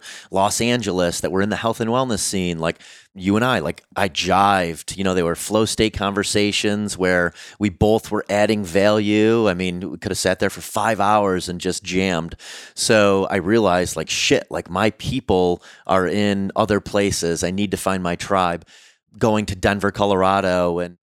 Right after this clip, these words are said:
when I first got there, I went to this place called Denver Sports Recovery, which is kinda similar to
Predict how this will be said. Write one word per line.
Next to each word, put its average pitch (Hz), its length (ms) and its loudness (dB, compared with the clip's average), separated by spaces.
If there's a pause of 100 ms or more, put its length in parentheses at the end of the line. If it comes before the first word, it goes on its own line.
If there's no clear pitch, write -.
when 82 240 -6
I 87 60 -2
first 101 320 -2
got 98 240 0
there, 90 140 2
I 90 40 2
went 90 160 -2
to 90 60 -10
this 92 160 -4
place 98 180 -2
called 87 220 -2
Denver 98 260 0
Sports - 400 -2
Recovery, 92 460 0
which 85 120 -6
is 110 80 -8
kinda 143 220 -2
similar 113 420 2
to 98 360 0